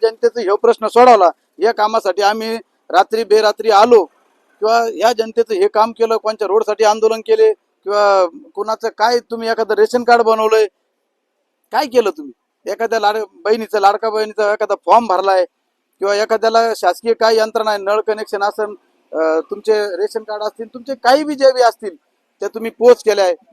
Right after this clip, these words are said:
आयुष्यमान भारतचे कार्ड मी बनवून दिलेत. मला फक्त समाधान काय आहे की जनतेचं काम केलं, त्या माता भगिनीच्या चेहऱ्यावरला हसू, हाच माझं समाधान आहे. आणि मला संपूर्ण विश्वास आहे,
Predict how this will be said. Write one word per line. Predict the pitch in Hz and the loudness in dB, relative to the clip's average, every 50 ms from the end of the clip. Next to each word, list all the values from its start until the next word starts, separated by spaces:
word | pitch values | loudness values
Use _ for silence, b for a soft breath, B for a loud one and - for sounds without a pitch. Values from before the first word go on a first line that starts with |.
| _ | _
आयुष्यमान | 165 202 226 - 226 214 214 214 | -6 -6 -6 -6 -8 -8 -8 -6
भारतचे | 208 165 160 185 196 - 220 208 | -4 -2 -2 -2 -4 -4 -6 -8
कार्ड | - - 208 226 226 | 0 2 2 2 2
मी | 220 220 | 0 -8
बनवून | 208 196 202 208 208 | -10 -8 -10 -10 -10
दिलेत. | 202 202 202 190 175 - _ _ _ _ _ _ _ _ _ _ - | -10 -8 -8 -8 -8 -10 _ _ _ _ _ _ _ _ _ _ -6
मला | 143 143 160 196 220 - - | -4 -2 0 0 0 0 -2
फक्त | 180 - - 240 | -4 -2 -2 -4
समाधान | - - 170 190 214 233 233 262 262 254 | -4 -4 0 2 2 4 4 4 2 4
काय | 247 247 240 233 | 4 2 4 4
आहे | 233 233 | 4 2
की | - - 233 202 | 0 -2 -4 -4
जनतेचं | 214 214 220 226 220 - 220 - - | -4 -2 -2 -4 -2 -2 -4 -2 2
काम | 196 196 226 233 | 2 2 2 2
केलं, | - 240 240 240 247 254 247 233 - _ _ _ _ | 2 0 2 4 4 2 2 -2 -6 _ _ _ _
त्या | 208 214 233 247 233 - - _ _ _ _ _ _ _ _ _ _ _ - - | 0 0 0 0 0 -4 -10 _ _ _ _ _ _ _ _ _ _ _ -18 -4
माता | - 165 190 - 247 226 | -2 -2 -2 0 0 0
भगिनीच्या | 190 185 190 214 226 220 233 233 | 0 0 0 -2 0 -2 -6 0
चेहऱ्यावरला | - 240 240 247 240 240 240 233 233 | 2 4 4 6 4 4 4 4 2
हसू, | 190 170 180 - 240 233 185 - _ _ _ | 0 0 0 -6 -10 -14 -14 -14 _ _ _
हाच | - 220 247 - | 2 4 4 4
माझं | 220 220 214 196 | 2 0 0 0
समाधान | - 151 147 143 147 139 139 131 127 | -2 -8 -12 -12 -12 -14 -14 -16 -16
आहे. | _ _ _ _ _ _ _ - | _ _ _ _ _ _ _ -20
आणि | 170 208 | -16 -8
मला | 214 226 254 240 | -6 -6 -6 -4
संपूर्ण | - 226 240 247 - 302 294 | -4 -6 -8 -6 -10 -6 -4
विश्वास | 285 269 262 240 - 226 190 170 | -4 -4 -4 -4 -2 -2 -2 -2
आहे, | - | -4